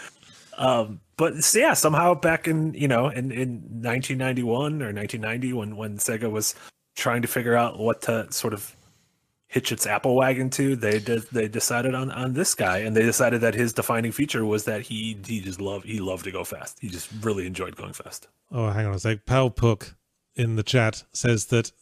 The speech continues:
Speaker 2: he was chosen because hedgehogs roll into a ball. And that makes sense, because, uh, rolling into a ball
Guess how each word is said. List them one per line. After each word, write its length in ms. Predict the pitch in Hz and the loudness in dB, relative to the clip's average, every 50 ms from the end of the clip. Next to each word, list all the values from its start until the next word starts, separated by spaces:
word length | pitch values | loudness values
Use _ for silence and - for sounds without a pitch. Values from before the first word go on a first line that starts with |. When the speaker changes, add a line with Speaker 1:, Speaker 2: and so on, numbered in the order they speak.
| - | -10
Speaker 2:
he 240 | - 131 110 - 123 | -8 -6 -4 -2 -2
was 160 | 113 113 101 | 0 0 0
chosen 340 | - - 127 120 113 104 113 | 0 2 2 2 2 2 0
because 260 | 101 107 - 113 104 | -2 -2 0 -2 -2
hedgehogs 400 | - - 113 - - 113 98 95 | -2 -2 -4 -2 -2 -2 -2 0
roll 140 | 110 107 104 | 0 0 0
into 260 | 107 104 101 95 104 | 0 0 -2 -2 -2
a 40 | 107 | 0
ball. 400 | 92 98 110 104 95 90 87 - _ _ _ _ _ - - - - - _ | 2 2 2 2 2 0 -4 -8 _ _ _ _ _ -20 -20 -20 -20 -16 _
And 160 | - 107 117 160 | -4 0 2 4
that 160 | 220 240 196 | 4 4 4
makes 240 | 190 196 185 147 - | 2 2 2 4 4
sense, 360 | 156 127 101 92 87 - - _ _ _ _ _ _ _ | 4 4 2 2 -4 -10 -12 _ _ _ _ _ _ _
because, 540 | - 120 - - - 120 120 110 101 101 107 | 0 0 2 4 4 4 4 4 2 2 4
uh, 280 | 117 117 113 113 117 113 | 4 6 6 6 6 6
rolling 220 | 139 160 151 151 | 6 4 4 4
into 180 | 151 131 117 131 | 2 2 2 2
a 40 | 123 | 4
ball 440 | 110 135 131 127 123 120 117 101 | 4 6 6 6 6 6 6 4